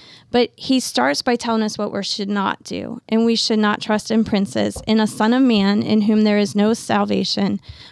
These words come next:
When his breath departs, he returns to the earth, and on that very day his plans perish. And I think that that is something that we struggle with a lot these days,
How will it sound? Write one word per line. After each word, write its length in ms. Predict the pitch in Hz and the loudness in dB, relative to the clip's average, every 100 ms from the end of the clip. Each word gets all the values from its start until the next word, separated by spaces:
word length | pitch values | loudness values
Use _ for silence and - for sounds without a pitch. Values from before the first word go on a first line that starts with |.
| - | -2
When 160 | 226 | 2
his 140 | 226 - | 2 0
breath 240 | 220 226 | -2 -2
departs, 500 | - - 214 208 - | -4 -4 -2 -2 -2
he 80 | 214 | -4
returns 500 | 202 - 226 226 240 | -4 -2 0 0 0
to 160 | - 247 | 0 0
the 120 | 247 | 2
earth, 200 | 208 208 | 0 -2
and 120 | 214 208 | -2 0
on 140 | 208 | 2
that 200 | 220 226 | 0 0
very 260 | 247 247 240 | 0 2 2
day 220 | 226 208 | 2 0
his 220 | 196 196 | -2 -6
plans 400 | - 208 202 196 | -2 0 0 -2
perish. 480 | - - - - - - - - | -4 -4 -6 -8 -12 -16 -20 -14
And 120 | - 240 | -2 -2
I 80 | |
think 240 | 240 262 294 | 0 -4 -4
that 160 | 330 | -4
that 260 | - 247 233 | 0 0 0
is 140 | 233 | -2
something 380 | - 214 214 226 | -2 -2 0 0
that 180 | 214 214 | 0 -2
we 80 | 208 | -2
struggle 400 | - 202 202 214 | -2 -2 -2 0
with 180 | 214 208 | -2 -2
a 60 | |
lot 340 | 196 - - - | -2 0 -2 -2
these 240 | - 196 | -4 -4
days, 380 | - - 220 | -6 -6 -6